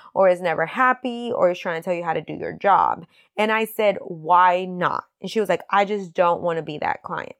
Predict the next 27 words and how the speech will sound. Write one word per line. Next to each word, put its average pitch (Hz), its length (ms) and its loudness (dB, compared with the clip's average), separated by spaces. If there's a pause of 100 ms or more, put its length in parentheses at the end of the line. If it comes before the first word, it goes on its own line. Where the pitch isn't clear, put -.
So 254 400 8
let 302 160 4
me 392 60 0
tell 381 120 2
you 339 100 4
a 277 40 6
little 254 220 6
story 170 720 2
that 185 160 4
I 175 60 4
promise 202 440 0
is 190 100 -10
gonna 180 220 -2
wrap 156 300 2
up 156 240 2
with 156 160 -4
the 151 100 0
rest 151 520 -4
of 151 520 0
the 175 60 -2
podcast 165 500 -2
episode. - 540 -14
So 285 180 4
a - 0 -
long 349 220 4
time 427 160 0
ago, 214 420 6